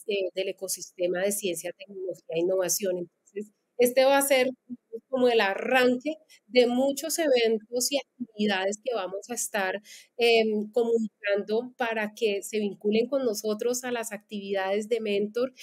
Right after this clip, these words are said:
y sobre todo para que, eh, sientan que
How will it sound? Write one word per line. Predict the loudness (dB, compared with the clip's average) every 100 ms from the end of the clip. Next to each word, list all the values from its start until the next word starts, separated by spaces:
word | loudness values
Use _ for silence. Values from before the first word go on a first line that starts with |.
| -20 -4
y | 0
sobre | 4 2 2 0
todo | 0 0 0 0
para | -2 -2 -4
que, | 0 0 -2 -8 _
eh, | 2 4 0
sientan | 2 2 2 0 -2 -4
que | -2 -2